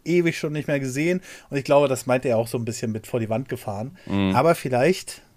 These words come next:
Speaker 1: kriegt der Ubisoft jetzt so ein kleines Revival, weil das neue Assassin's Creed soll wieder eher wie der erste und zweite Teil werden. Und, ähm, vielleicht gesinnt man sich ja wieder ein bisschen zurück. Und ja, Tim, hast du noch was zu sagen?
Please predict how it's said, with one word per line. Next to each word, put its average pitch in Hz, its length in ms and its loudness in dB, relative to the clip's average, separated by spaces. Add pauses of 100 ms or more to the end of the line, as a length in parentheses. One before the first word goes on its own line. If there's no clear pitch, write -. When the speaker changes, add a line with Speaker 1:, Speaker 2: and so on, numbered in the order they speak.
(140)
Speaker 1:
kriegt - 240 -6
der 143 160 -2
Ubisoft 175 440 0
jetzt 139 160 -2
so 143 60 0
ein 127 60 -4
kleines 131 300 0
Revival, 120 720 0
weil 131 140 0
das 123 160 -4
neue 143 200 0
Assassin's - 440 -6
Creed 185 260 -6
soll 160 240 -4
wieder 165 300 -6
eher 170 180 0
wie 175 60 -4
der 175 140 -2
erste - 280 -2
und 175 100 -4
zweite 190 300 0
Teil 104 300 -4
werden. 101 300 -4 (520)
Und, 113 600 2
ähm, 107 480 2 (500)
vielleicht - 400 2
gesinnt 170 340 0
man 160 140 0
sich 156 180 -6
ja 147 140 2
wieder 139 140 0
ein 135 100 0
bisschen 123 300 -4
zurück. 120 400 -4 (720)
Und 98 580 -2 (160)
ja, - 300 -4 (180)
Tim, 160 220 4
hast 143 160 2
du 180 60 4
noch 151 100 2
was 139 180 0
zu 147 80 -8
sagen? 113 380 0